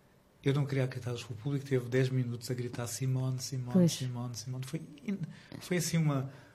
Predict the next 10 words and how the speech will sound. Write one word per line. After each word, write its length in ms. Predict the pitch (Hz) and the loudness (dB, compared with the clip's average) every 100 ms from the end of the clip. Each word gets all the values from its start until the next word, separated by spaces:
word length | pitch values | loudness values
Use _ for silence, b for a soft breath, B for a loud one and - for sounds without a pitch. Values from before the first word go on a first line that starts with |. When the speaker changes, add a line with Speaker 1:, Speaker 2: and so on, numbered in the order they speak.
| B - 135 | B -10 -2
Speaker 1:
um, 500 | 131 123 120 117 113 127 143 - - - | 0 0 -2 -4 -6 -8 -8 -10 -16 -4
uma 180 | 139 131 | 2 4
loucura, 480 | 120 110 139 135 123 | 2 -2 0 2 2
e 80 | |
andámos 300 | 123 131 127 | 2 2 2
pelo 160 | - 120 | 0 -4
país 380 | 127 120 110 - | -2 0 -2 -4
todo, 360 | - 117 110 110 | -2 -2 0 -4
e 40 | |
foi, 340 | - 127 120 | -2 0 -2